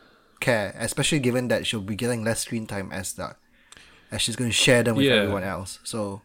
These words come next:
Speaker 1: I don't know.
Speaker 2: So she, she was, she was one of the best bits in Batman v Superman, I think, but we didn't really see
Speaker 1: Her.
Speaker 2: the range that she showed in this one. I mean, obviously, sh-, how could we? It was five minutes, right, as opposed to two hours, whatever. But, but I think, yeah, you're right. We didn't see the character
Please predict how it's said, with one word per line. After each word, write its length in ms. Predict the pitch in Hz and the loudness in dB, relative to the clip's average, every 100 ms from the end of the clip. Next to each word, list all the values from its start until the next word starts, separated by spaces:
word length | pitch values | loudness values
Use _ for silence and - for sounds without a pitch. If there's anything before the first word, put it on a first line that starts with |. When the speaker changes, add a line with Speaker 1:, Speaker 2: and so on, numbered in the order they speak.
| - | -12
Speaker 1:
I 120 | 101 | -8
don't 240 | 98 101 95 | -6 -6 -6
know. 240 | 98 101 - | -6 -6 -4
Speaker 2:
So 160 | 180 | -2
she, 180 | 160 208 | 0 -2
she 120 | - 208 | -2 -6
was, 220 | 180 - _ _ _ _ | -6 -12 _ _ _ _
she 180 | - - | -6 -2
was 160 | 190 - | -2 0
one 80 | 202 | -2
of 20 | |
the 40 | 156 | 0
best 280 | 156 - | -2 -4
bits 280 | 143 120 - | -6 -6 -6
in 280 | 113 107 104 | -4 -4 -4
Batman 260 | 113 110 98 | -8 -8 -6
v 100 | 98 | -6
Superman, 300 | 110 98 95 | -6 -6 -6
I 40 | |
think, 180 | 95 95 | -8 -10
but 120 | 107 | -6
we 100 | 113 | -4
didn't 180 | 123 113 | -4 -4
really 200 | 104 101 | -4 -4
see 300 | - 107 101 | -6 -4 0
Speaker 1:
Her. 140 | 104 - _ _ _ _ _ _ _ _ _ - _ - - | -2 -4 _ _ _ _ _ _ _ _ _ -20 _ -18 -12
Speaker 2:
the 100 | 107 | -6
range 380 | 110 104 101 | -4 -4 -4
that 100 | 101 | -8
she 100 | - | -8
showed 200 | - 110 | -6 -6
in 80 | 95 | -6
this 140 | 92 92 | -8 -8
one. 120 | 104 | -8
I 80 | 101 | -6
mean, 80 | |
obviously, 320 | 92 90 90 82 | -8 -8 -8 -10
sh-, 140 | - _ _ - | -12 _ _ -14
how 180 | - 95 | -10 -8
could 220 | 107 - | -8 -8
we? 80 | 90 | -12
It 40 | |
was 120 | 87 | -12
five 240 | - 90 98 | -8 -8 -8
minutes, 240 | 90 - | -12 -14
right, 80 | 95 | -14
as 80 | - | -12
opposed 160 | 90 | -12
to 80 | - | -12
two 140 | - | -12
hours, 200 | 101 87 | -10 -10
whatever. 180 | 95 95 | -12 -12
But, 200 | - - - - - - - - - _ _ _ _ - | -12 -16 -18 -20 -20 -20 -20 -20 -20 _ _ _ _ -12
but 200 | 165 110 | -4 -4
I 40 | |
think, 160 | 127 113 | -2 -4
yeah, 60 | |
you're 200 | 104 101 | -2 -2
right. 140 | 101 92 | -4 -4
We 100 | 98 | -8
didn't 160 | 95 | -10
see 160 | - 95 | -10 -10
the 100 | 92 | -10
character 460 | 98 92 90 92 | -10 -10 -8 -10